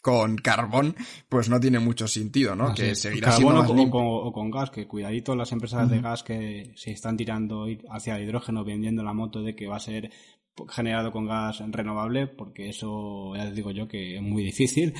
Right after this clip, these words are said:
Speaker 2: por no decir imposible actualmente, ese gas renovable para mover, eh, mo-, cientos de camiones de hidrógeno, así que confiemos en ese hidrógeno verde, eh, generado, por ejemplo, en, en molinos eólicos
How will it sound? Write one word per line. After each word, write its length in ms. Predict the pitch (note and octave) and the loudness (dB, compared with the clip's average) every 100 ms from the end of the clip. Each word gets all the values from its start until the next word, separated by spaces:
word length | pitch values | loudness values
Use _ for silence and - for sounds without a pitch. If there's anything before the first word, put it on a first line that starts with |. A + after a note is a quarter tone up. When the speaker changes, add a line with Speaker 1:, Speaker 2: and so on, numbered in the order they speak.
| - | -8
Speaker 2:
por 140 | A2+ | -2
no 80 | A2+ | 0
decir 220 | A#2 A#2 | 2 4
imposible 420 | A2+ A2 G#2+ A2+ | 4 2 0 0
actualmente, 560 | G#2+ A2+ G#2 G#2+ A#2 C#3 | 0 2 2 4 4 4
ese 160 | C3 A2+ | 2 2
gas 160 | G#2+ | 2
renovable 440 | G#2+ G#2 G#2+ A#2+ B2 | 2 2 2 2 2
para 220 | G#2+ G2+ | 0 0
mover, 360 | F#2+ G2+ A2+ - - - - - | 2 2 2 -2 -12 -18 -10 0
eh, 260 | A#2+ A2+ | 4 6
mo-, 220 | A#2 - - A2 | 4 2 -2 -2
cientos 420 | - C3 B2 A#2 | 2 4 4 2
de 100 | A2+ | 2
camiones 440 | G#2+ A2+ A#2 A#2 | 4 4 4 2
de 80 | G#2+ | 2
hidrógeno, 640 | G#2+ A#2+ - C3+ G#3 - - | 2 2 4 4 4 2 -4
así 220 | G3+ G#3 | -8 -6
que 320 | - G3+ - | -4 -6 -4
confiemos 500 | - A2 A2+ A2+ B2 | -2 -2 2 4 4
en 160 | A#2+ A2+ | 4 2
ese 280 | A2 - G#2+ | 2 0 0
hidrógeno 500 | G#2+ A2 - G#2 G2 | 0 -2 -2 -2 0
verde, 540 | A2+ A#2+ C3 C3+ B2 | 0 4 4 4 2
eh, 40 | F#2+ | -2
generado, 560 | G2 F#2+ G2 G#2 G2 F#2+ | -4 -4 -2 -2 -4 -4
por 100 | G2+ | -6
ejemplo, 380 | G2 G2+ G2 G2 | -4 -4 -4 -4
en, 300 | F#2+ G2 - | -4 -4 -6
en 400 | G2 G2 F#2+ F#2+ | -8 -6 -6 -6
molinos 400 | G2 G#2 G2+ F#2+ | -4 -4 -4 -4
eólicos 560 | G2 A2 G#2+ B2+ - | -2 0 4 2 0